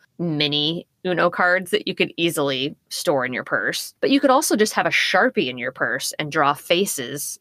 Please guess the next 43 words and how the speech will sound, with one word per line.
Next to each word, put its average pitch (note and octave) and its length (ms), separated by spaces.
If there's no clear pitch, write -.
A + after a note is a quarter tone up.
on E3 160
sugar F3+ 420
packets - 460
or C#3 60
something - 380
at D#3+ 120
the - 60
table - 420
and F3 240
make E3 240
little E3+ 180
personalities. C3+ 840
I - 20
mean, F3 140
kids B3+ 340
can A#3 200
pretend D#3 640
with F3 220
anything D#3+ 520
that's C3+ 180
on A#2+ 380
the - 160
table. - 420
If - 120
you F3+ 440
can D3 360
get D#3 200
to F#3+ 100
their D#3 200
level D3+ 520
and B2+ 340
kind D#3 160
of C#3+ 120
set - 320
up D#3 120
a F3 40
little E3 200
scene D#3+ 560
and D3 200
start D3+ 360
the - 80
pretend F3 440
play, F3 380